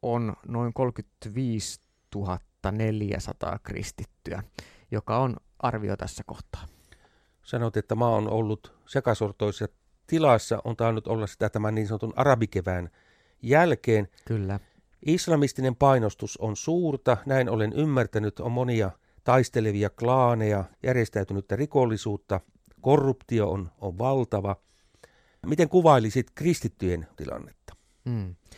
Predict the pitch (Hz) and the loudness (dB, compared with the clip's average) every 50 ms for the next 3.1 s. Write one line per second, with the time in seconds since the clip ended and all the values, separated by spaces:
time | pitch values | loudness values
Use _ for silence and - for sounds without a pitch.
0 | - - - - - _ _ _ _ _ - 147 131 165 156 147 - 120 110 127 | -20 -20 -20 -20 -20 _ _ _ _ _ -8 -2 4 4 4 6 4 0 0 2
1 | 147 143 143 - - - - _ _ _ _ - - - - - - - - 143 | 2 2 2 0 -4 -12 -18 _ _ _ _ -20 -20 -18 -16 -16 -10 0 2 2
2 | 147 - 131 131 127 143 131 127 139 135 131 127 - - 135 120 120 113 110 113 | 2 2 2 -2 0 0 2 2 4 4 2 2 0 2 2 2 2 2 0 -2
3 | 98 | -4